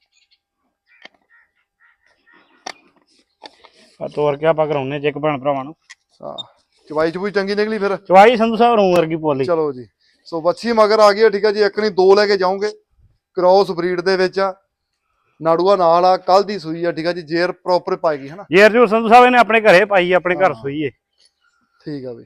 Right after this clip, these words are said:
Speaker 1: ਹਾਂ, ਕਈ ਵਾਰ ਅਗਲਾ ਆਖਦਾ ਬਗਾਨੇ ਘਰ ਦੀ ਜ਼ੋਰ ਦੀ ਗਾਰੰਟੀ,
Speaker 2: ਹਾਂ।
Speaker 1: ਉਹ ਆਪਣੇ ਘਰ ਸੁੱਟੀ ਆ।
Speaker 2: ਇੱਥੇ।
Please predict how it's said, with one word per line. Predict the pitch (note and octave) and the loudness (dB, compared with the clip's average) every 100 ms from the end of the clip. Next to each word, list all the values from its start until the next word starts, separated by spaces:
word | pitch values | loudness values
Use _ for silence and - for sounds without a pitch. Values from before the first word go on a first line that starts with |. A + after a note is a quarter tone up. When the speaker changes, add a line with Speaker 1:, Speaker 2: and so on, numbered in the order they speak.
| - | -8
Speaker 1:
ਹਾਂ, | D#3 C#3+ C#3+ A2+ _ _ _ _ _ _ - | -4 -2 -4 -8 _ _ _ _ _ _ 0
ਕਈ | G3 G#3+ | 2 6
ਵਾਰ | G#3+ | 6
ਅਗਲਾ | G#3 G#3 | 8 8
ਆਖਦਾ | G#3 G3+ A3 | 6 6 4
ਬਗਾਨੇ | G3+ F#3 F#3 G3+ | 4 2 0 2
ਘਰ | A3+ | 2
ਦੀ | G3 | 0
ਜ਼ੋਰ | F#3 F#3+ | 0 0
ਦੀ | F#3 F3+ | 0 0
ਗਾਰੰਟੀ, | F#3 F3+ | -2 0
Speaker 2:
ਹਾਂ। | G#3+ | 2
Speaker 1:
ਉਹ | G#3+ | 2
ਆਪਣੇ | G3+ F#3+ | 2 0
ਘਰ | G3 D3+ | -2 -2
ਸੁੱਟੀ | C3+ F3 | -6 -10
ਆ। | |
Speaker 2:
ਇੱਥੇ। | E3 | -10